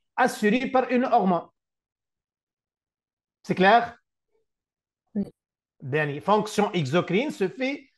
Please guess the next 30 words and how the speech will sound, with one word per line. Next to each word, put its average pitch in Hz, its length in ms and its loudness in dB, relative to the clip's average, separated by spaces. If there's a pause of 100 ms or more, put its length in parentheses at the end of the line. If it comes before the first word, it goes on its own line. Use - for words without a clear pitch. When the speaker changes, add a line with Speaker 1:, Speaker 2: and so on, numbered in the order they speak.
(140)
Speaker 1:
yani, 226 440 -2 (200)
ne 160 100 -6
se 185 120 -4
fait 202 180 0
pas 202 180 4
par 147 200 -2
les 147 140 0
voies 127 300 -2
sanguines, 123 400 -4
c'est-à-dire, 165 420 -2
ماهيش 190 420 0
مسؤول 185 300 -4
عليها 196 340 -2 (160)
les 220 220 -2
hormones. 120 260 -8 (360)
Donc, 151 320 -4 (300)
ديما 208 360 4
l'hormone, 196 440 2
عادة, 180 460 2
elle 196 120 2
est 208 120 -2
codée 202 300 -2
par 190 280 -6
une 196 180 -6
information 170 520 -6
génétique. 143 440 -8
La 156 120 2
synthèse 190 480 2
d'une 160 220 0
hormone, 139 500 -6